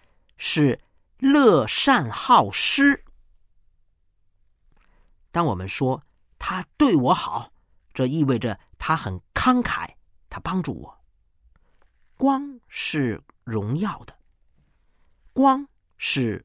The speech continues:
欢乐的，光带给人生命。有些研究报告指出，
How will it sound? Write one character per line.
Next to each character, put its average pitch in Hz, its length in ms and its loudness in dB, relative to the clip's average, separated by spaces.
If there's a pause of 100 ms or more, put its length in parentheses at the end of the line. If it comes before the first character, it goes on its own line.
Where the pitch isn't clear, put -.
(100)
欢 208 380 -6
乐 208 200 -8
的， - 200 -20 (1040)
光 156 340 6 (160)
带 156 220 -6
给 95 140 -8
人 92 200 -10
生 175 260 -6
命。 185 220 -6 (920)
有 151 100 2
些 226 160 4
研 185 240 4
究 220 220 -2
报 269 260 0
告 123 180 0
指 - 140 -12
出， - 320 -8